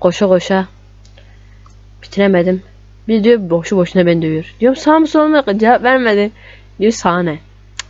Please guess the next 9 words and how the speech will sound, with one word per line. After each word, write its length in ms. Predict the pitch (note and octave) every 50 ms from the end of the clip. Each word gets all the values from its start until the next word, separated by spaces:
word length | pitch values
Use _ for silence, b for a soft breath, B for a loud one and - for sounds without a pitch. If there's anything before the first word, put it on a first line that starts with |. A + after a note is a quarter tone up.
| - -
Döveceğim 360 | D3+ D3+ D#3 D#3 F3+ G3 G3+ G3
şimdi. 420 | - - F3 F3 F#3 G3+ G#3 A3+ - - - - - - - - - - - - - - - -
Evet, 160 | D#3+ D#3 E3
sağ 220 | - - - G3+
alıyoruz. 640 | G3+ G#3 G#3 G3 F#3 F3+ F3+ F3+ G3 G3 - - - - - - - - - - - - - - - - - - - - - -
Evet, 300 | - - - - - - -
boşuna 340 | E3+ E3+ - - G3 F#3 E3+
aldık. 280 | D#3+ D3+ F3 F3 - -
Duvarmış. 560 | - F3+ F#3 F3+ D#3+ D3+ D#3 F3 - - -